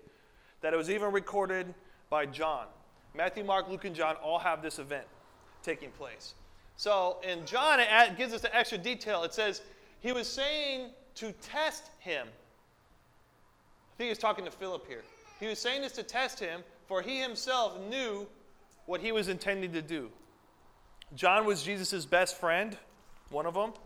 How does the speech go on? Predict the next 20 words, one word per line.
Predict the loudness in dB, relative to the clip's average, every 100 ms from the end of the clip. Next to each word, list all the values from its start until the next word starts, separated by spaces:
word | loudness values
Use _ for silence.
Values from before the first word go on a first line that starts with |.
| -20 -20 -20 -20 -16 -16 -16 -20 -20 -20 -20 -20 -8
And | -4
so | -2 2
John | 6 6 6
kinda | 2 0 0
knew | -4 -2
what | -2
was | -4 -8
going | -6 -4
on | -6
in | -8
Jesus' | -12 -14 -12 -4
head. | 0 0 0 -14 -20 -20 -20 -20 -20 -20 -20 _ _ _ _ -8
Jesus | 0 2 2 0
already | 2 0 -2
set | 0 0 0
this | -2 -2
up | -2 -4
to | -8
test | -6 -2 -2 -2 -14 -6
them. | -4 -4